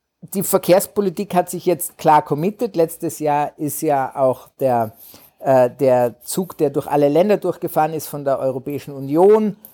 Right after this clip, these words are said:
äh, groß gefeiert worden. Also die Politik hat das Thema jetzt auch für sich erkannt. Das ist gut. Nur müssen jetzt dann auch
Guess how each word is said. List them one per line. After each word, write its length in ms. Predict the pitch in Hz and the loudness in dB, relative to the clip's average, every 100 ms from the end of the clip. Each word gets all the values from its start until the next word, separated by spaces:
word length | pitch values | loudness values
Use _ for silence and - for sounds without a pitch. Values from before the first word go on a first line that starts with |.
| _ | _
äh, 200 | - 151 | -4 -2
groß 360 | 156 147 165 165 | -2 -2 -2 0
gefeiert 520 | 147 - 135 220 214 | -4 0 4 4 2
worden. 320 | 185 190 190 196 | 2 2 0 -6
Also 200 | 165 170 - | -4 -4 -6
die 160 | - 165 | -10 -2
Politik 420 | 175 170 233 226 | 0 0 -4 -6
hat 100 | 208 | -6
das 120 | 180 | -2
Thema 240 | 185 202 | 2 2
jetzt 120 | 190 175 | 0 -2
auch 60 | |
für 140 | - 170 | -4 -6
sich 220 | 180 165 | -6 -8
erkannt. 760 | 151 - 131 156 330 - - _ _ _ - | -8 -2 2 2 0 -10 -18 _ _ _ 0
Das 160 | 175 | 0
ist 240 | 175 - _ | 0 -8 _
gut. 520 | - 175 262 320 - _ _ _ _ | -6 -2 0 0 -4 _ _ _ _
Nur 140 | 185 185 | -4 0
müssen 260 | 190 196 | 0 0
jetzt 260 | 165 180 - | 2 2 2
dann 100 | 185 | -4
auch 180 | 170 | -4